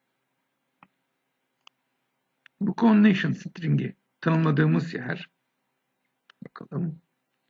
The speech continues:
application settings. Bakın buraya virgül deyip bir json dosyası burası. E, K değeri connection strings ve value değeri de bu. İşte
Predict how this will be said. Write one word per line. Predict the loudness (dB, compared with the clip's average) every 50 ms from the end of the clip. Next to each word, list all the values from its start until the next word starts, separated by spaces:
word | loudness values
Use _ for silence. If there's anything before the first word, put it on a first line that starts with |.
| _ _ _ _ _ _ _ _ _ _ _ _ 0 0
application | 0 0 -2 -6 -2 0 0 0 2 2 0 0 0 -2 -6
settings. | -6 -4 -4 -4 -4 -6 -12 -14 _ _ _ _ _ _ _ _ _ _ _ _ _ _ -20 -20 _ _ -4
Bakın | -4 0 4 4 4 6
buraya | 6 6 6 4 4 0 -4 _ _ _ _ _ _ _ _ _ _ -10 -6
virgül | -2 0 0 2 4 4 6 6 6 4
deyip | 2 2 2 0 -4 -10 -20 _ _ _ _ _ _ _ _ _ _ _ _ -4
bir | -2 0 0 0 -2 -6 -8
json | 0 4 4 4 4 2 -2 -2 -2 0
dosyası | -2 -4 -6 -8 -12 -10 -10 -10
burası. | -10 -10 -12 -10 -6 -6 -6 -6 _ -14 _ _ _ _ _ _ _ _ _ _ _ -14 -10
E, | -10 -10 -10 -12 _ _ -6
K | 4 6 6 6 6 6
değeri | 6 6 6 6 4 0 -2 _ _ _ _ -6
connection | 0 4 4 4 4 4 2 2 0
strings | 0 0 -2 2 2 2 2 2 -4 -20 -20 _ _ _ _ _ _ _ _ 0 2
ve | 2 4 6
value | 6 6 6 6 6 6
değeri | 6 6 6 6 6
de | 4 4
bu. | 4 -2 -6 _ _ _ _ _ _ _ _ _ _ _ _ _ _ _ _ _ _ _ _ _ _ _ _ _ _ _ _ _ _ _ _ -20 _ _ _ -10
İşte | -8 -8 -6 -4 -2 -2 -2 -4